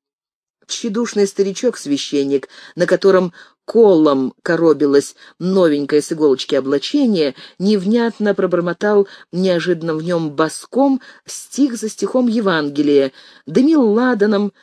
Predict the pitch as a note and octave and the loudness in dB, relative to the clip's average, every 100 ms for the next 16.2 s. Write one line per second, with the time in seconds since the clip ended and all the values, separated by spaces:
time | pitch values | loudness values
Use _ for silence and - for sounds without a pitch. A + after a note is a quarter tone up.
0 | _ _ F#3+ B3 A#3 E3 D3+ - D3 - | _ _ 0 0 0 0 -2 0 -2 0
1 | B3+ B3 A3 G#3 - F#3+ F#3 F3+ F3 F3 | -2 0 -2 -6 -4 -2 -2 -2 -2 -4
2 | _ _ _ - D#3+ D#3 F#3 C4 - B3 | _ _ _ -4 -4 -2 -2 -2 -6 -4
3 | B3 G#3+ G#3 G#3 G3+ G3 F3 F3 F3 G3+ | -4 -4 -4 -4 -2 -2 0 -2 0 0
4 | G#3+ G#3 G3 F3+ _ - C3+ C3 F#3+ G#3 | 2 0 0 -2 _ -12 -10 -4 -4 -4
5 | - - F3+ E3+ A#3+ G3+ G3+ F3+ E3 - | -8 -4 -2 -2 -4 0 -2 0 -4 -4
6 | - F3 F3+ - - C#3+ A2+ G2+ G2+ D#2+ | -6 -4 -4 -6 -2 0 0 -6 -8 -10
7 | - _ _ _ _ _ _ _ _ _ | -16 _ _ _ _ _ _ _ _ _
8 | _ - D#3+ E3 D#3 C#3+ - - - D#3+ | _ -4 -2 0 0 -2 -10 -20 -8 -4
9 | F#3 F#3 E3 E3 D#3+ D#3+ A3 C4+ C#3+ C3 | -2 -2 0 0 0 -2 0 2 2 2
10 | B2+ - C3+ C#3 C3+ C3+ C3+ C3+ C3+ - | 0 -4 -6 -2 0 0 0 0 -2 -6
11 | D3 B3+ G3+ C3 - - _ _ _ - | 0 2 2 0 -10 -20 _ _ _ -6
12 | D3 E3 G3 - - C#3+ F#3+ A#3+ - F3+ | -2 -2 -2 -10 -6 -6 -4 -8 -2 0
13 | D#3+ D3+ D#3+ G3+ D#3 - - G#3 F3 D3+ | 0 -2 -2 -2 -2 -10 -8 -4 -2 -2
14 | A#2+ D#3 - - - G#3+ F#3+ E3 - - | -4 -8 -8 -16 -6 -4 -2 -4 -8 -6
15 | C#3 C3+ C3+ C3 B2 A#2 - C4 B3 C#3+ | -4 -2 -4 -6 -8 -8 -2 0 0 -2
16 | A2+ G2+ | -6 -8